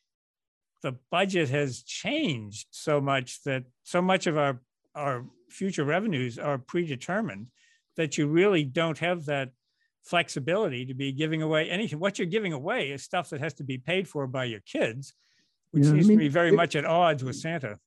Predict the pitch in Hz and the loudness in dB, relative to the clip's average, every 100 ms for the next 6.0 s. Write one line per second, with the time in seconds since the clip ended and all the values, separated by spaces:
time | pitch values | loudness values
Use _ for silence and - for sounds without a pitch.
0 | _ _ - _ 180 151 151 208 180 - | _ _ -20 _ 4 6 6 6 4 4
1 | 196 - 165 151 160 143 156 175 160 165 | 2 4 2 4 4 4 2 0 0 0
2 | 202 160 139 139 147 151 170 135 - 170 | 0 0 0 0 -2 -4 -4 -6 -6 -2
3 | 147 139 - 202 170 139 143 147 139 139 | -2 -2 0 0 2 0 -4 -4 -4 -2
4 | 143 139 135 151 127 - - 156 - 139 | -2 -2 -4 -6 -6 -8 -4 -4 -2 -2
5 | 139 127 139 135 156 160 156 160 139 143 | -2 -4 -4 -2 0 -2 -2 -6 -4 -6